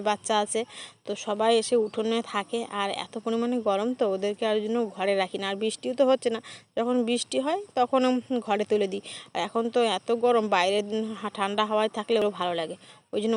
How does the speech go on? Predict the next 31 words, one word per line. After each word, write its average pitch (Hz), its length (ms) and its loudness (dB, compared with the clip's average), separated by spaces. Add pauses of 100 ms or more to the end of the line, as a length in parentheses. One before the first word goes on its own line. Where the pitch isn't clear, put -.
ওদেরকে 208 320 -2
আর 226 120 -4
তুলে 202 220 0
দিই 170 140 -8
না। 180 100 -8
আর - 120 -6
এই 208 120 -6
পাশে 220 180 0 (100)
আমাদের 220 260 2 (500)
উম, 202 240 -6 (160)
যে, 226 80 2 (120)
উম, 214 320 0
মানে 214 160 -2
ঘাসটা 208 400 -2
ছিল 233 220 -2
মাঠে, 202 340 -2 (240)
সেখানে 226 320 -2
বাঁধতাম। 202 380 0 (320)
কিন্তু 214 280 -2
ওইটা 214 300 4 (100)
কি 226 220 -2
হয়েছে, 226 320 2
সায়নের 202 360 0
বাবা 202 260 4
দিয়ে 196 240 -2
দিয়েছে 202 300 -2
আমাদের 190 280 -2 (120)
এখানকার 202 380 -2
একটা 190 240 -2
দেওরকে, 185 460 0 (380)
চাষ 190 220 -2